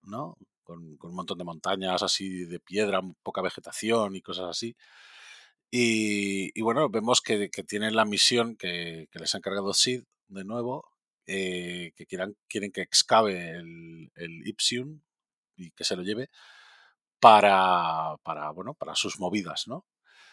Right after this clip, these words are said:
Entonces, bueno, tenemos que, que todo el, toda la trama, básicamente, del, del capítulo gira en torno a esto. Yo no sé cómo habéis visto vosotros, eh, en, en términos generales,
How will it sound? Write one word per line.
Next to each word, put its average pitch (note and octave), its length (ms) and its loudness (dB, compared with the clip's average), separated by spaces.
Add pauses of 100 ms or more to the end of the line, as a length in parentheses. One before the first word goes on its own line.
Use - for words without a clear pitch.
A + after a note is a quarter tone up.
(560)
Entonces, C3+ 320 6
bueno, D3+ 180 6
tenemos A#2+ 300 4
que, A2 380 4
que F#2+ 320 -4
todo A#2 260 4
el, B2 300 2
toda A#2+ 200 6
la A#2 140 8
trama, B2+ 380 6
básicamente, A2+ 600 2
del, F#2 460 -4
del G2 220 -4
capítulo A2+ 680 -4
gira B2 360 4
en A2 80 4
torno G2 240 2
a B2 100 2
esto. F#2 260 -2
Yo F2+ 140 -14
no A#2 60 -4
sé A#2+ 100 0
cómo A#2+ 160 0
habéis G#2 240 2
visto G#2 300 -2
vosotros, F#2+ 460 -4
eh, F#2 140 -2
en, A2 280 -4
en B2+ 140 -2
términos C#3+ 360 4
generales, G2 600 -2